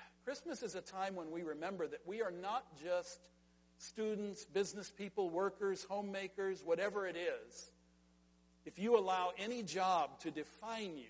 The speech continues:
you will eventually be exiled from joy, because it will grind you down and you will forget who you really are in Jesus Christ. Christmas is when we gather in our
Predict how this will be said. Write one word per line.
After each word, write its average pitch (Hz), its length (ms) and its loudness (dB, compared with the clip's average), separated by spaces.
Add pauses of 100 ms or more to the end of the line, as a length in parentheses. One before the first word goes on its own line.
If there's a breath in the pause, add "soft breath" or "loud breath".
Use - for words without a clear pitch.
(220)
you 196 140 -4
will 208 280 0
eventually 160 640 -6
be 143 240 -10
exiled 135 680 -6 (100)
from 160 140 -6 (100)
joy, 196 380 -8 (880)
because 175 320 0
it 190 120 0
will 175 140 0
grind 151 480 -4
you 147 120 -4
down 170 340 -6
and 139 180 -10
you 220 100 -4
will 277 200 0
forget 175 480 -2
who 185 100 -4
you 165 280 -4
really 127 420 -10
are 196 280 -12 (800)
in 143 140 -10
Jesus 127 460 -12 (100)
Christ. 107 160 -12 (1900)
Christmas 190 380 -6
is 143 120 -10
when 156 140 -4
we 143 120 -4
gather 151 560 0 (480 soft breath)
in 143 80 -8
our 131 160 -2